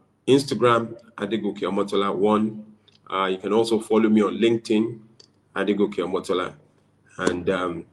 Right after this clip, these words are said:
we have courses on Udemy, world-class customer service, professional selling skills, and fundamentals of business etiquette.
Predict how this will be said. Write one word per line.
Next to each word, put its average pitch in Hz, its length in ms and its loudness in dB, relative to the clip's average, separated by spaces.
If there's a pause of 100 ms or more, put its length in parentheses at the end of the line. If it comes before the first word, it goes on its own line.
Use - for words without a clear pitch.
(1000)
we 107 140 4
have 107 240 4
courses 110 360 -2
on 95 180 0
Udemy, 123 540 2 (440)
world-class 104 520 0
customer 101 360 -2
service, 101 480 -2
professional 101 640 -4
selling 95 340 -2
skills, 95 580 -4 (380)
and 87 100 -10
fundamentals 95 680 -2
of 80 160 -10
business 92 360 -6
etiquette. - 500 -12